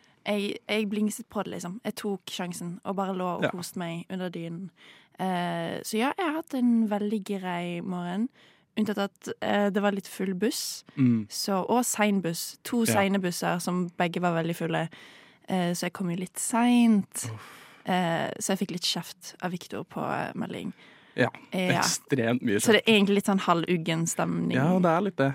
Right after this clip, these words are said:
Speaker 1: Ja.
Speaker 2: Eh, jeg er jo, altså, jeg er ikke sur. Jeg er bare veldig, veldig skuffet.
Speaker 1: <laughs> Uff da.
Speaker 2: Um,
Speaker 1: Men hva med deg da?
Speaker 2: Nei, ja, god morgen.
Speaker 1: Ja.
Speaker 2: Eh, våknet opp ikke tidlig. Eh, litt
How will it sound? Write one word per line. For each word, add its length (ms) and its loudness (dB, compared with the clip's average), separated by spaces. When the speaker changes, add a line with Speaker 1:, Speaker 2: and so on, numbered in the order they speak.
Speaker 1:
Ja. 160 2
Speaker 2:
Eh, 320 4
jeg 60 4
er 140 4
jo, 280 6
altså, 300 6
jeg 80 6
er 80 2
ikke 120 2
sur. 300 6
Jeg 300 -6
er 100 2
bare 240 2
veldig, 220 0
veldig 180 -4
skuffet. 300 0
Speaker 1:
<laughs> 300 0
Uff 100 -2
da. 320 0
Speaker 2:
Um, 240 -2
Speaker 1:
Men 120 4
hva 120 4
med 120 6
deg 120 4
da? 160 0
Speaker 2:
Nei, 160 10
ja, 140 6
god 200 6
morgen. 260 8
Speaker 1:
Ja. 180 4
Speaker 2:
Eh, 1160 6
våknet 380 2
opp 140 0
ikke 300 0
tidlig. 420 2
Eh, 1160 0
litt 240 -4